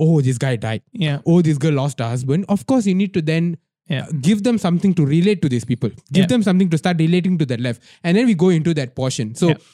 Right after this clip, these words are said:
Speaker 1: இதுல வந்து என்னன்னா, as a filmmaker, okay, maybe you could have made a more smoother transition. அப்படி இப்படிலாம் ஆர்கியூ பண்ணலாமே தவிர,
Speaker 2: Yeah.
Speaker 1: you can't say, "Oh, லவ் பண்ணா லவ் படம் எடுத்திருக்க வேண்டியதானே?"
Speaker 2: Yeah.
Speaker 1: ஆ, இது என்ன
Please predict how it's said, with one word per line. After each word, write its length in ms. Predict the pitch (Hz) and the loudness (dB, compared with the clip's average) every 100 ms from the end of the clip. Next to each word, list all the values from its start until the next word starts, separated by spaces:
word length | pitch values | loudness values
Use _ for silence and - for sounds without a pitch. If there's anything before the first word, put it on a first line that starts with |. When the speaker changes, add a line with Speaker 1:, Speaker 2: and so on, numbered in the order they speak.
| - 165 | -6 0
Speaker 1:
இதுல 160 | 175 196 | 2 4
வந்து 120 | 233 277 170 | 2 2 2
என்னன்னா, 340 | 208 196 180 147 | 2 2 0 -2
as 80 | 147 | -4
a 20 | 143 | -2
filmmaker, 400 | 190 208 156 175 147 | 0 2 0 -2 -2
okay, 180 | 139 143 147 | -2 -2 -2
maybe 180 | 165 185 | 0 0
you 80 | 139 | 0
could 100 | 139 | -2
have 80 | 131 143 | -2 -2
made 160 | 143 - _ _ 131 | -2 -6 _ _ -4
a 40 | 147 | 0
more 120 | 160 151 | 0 0
smoother 320 | 151 143 143 131 | -2 0 -2 -2
transition. 380 | 135 131 131 139 135 | -4 -4 -4 -4 -4
அப்படி 160 | 156 | -4
இப்படிலாம் 260 | 147 185 147 | 0 0 0
ஆர்கியூ 200 | 151 156 131 | 0 0 -2
பண்ணலாமே 320 | 120 117 117 135 | -2 -4 -2 0
தவிர, 200 | 147 170 | 2 2
Speaker 2:
Yeah. 80 | 269 - - - - 185 | 0 -4 -18 -20 0 2
Speaker 1:
you 60 | 240 | 2
can't 180 | 254 226 | 0 2
say, 80 | 208 147 160 | 0 0 0
"Oh, 40 | 151 | 2
லவ் 140 | 175 185 | 0 0
பண்ணா 160 | 175 180 | 0 2
லவ் 100 | 160 170 | 2 0
படம் 120 | 135 | 0
எடுத்திருக்க 240 | 127 113 110 | -2 -2 -2
வேண்டியதானே?" 300 | 110 127 123 - | 0 -2 -2 -2
Speaker 2:
Yeah. 100 | 139 - _ 165 | -4 -6 _ -8
Speaker 1:
ஆ, 20 | 151 143 139 135 156 | -4 -2 -2 0 2
இது 100 | 185 | 4
என்ன 120 | 190 | 4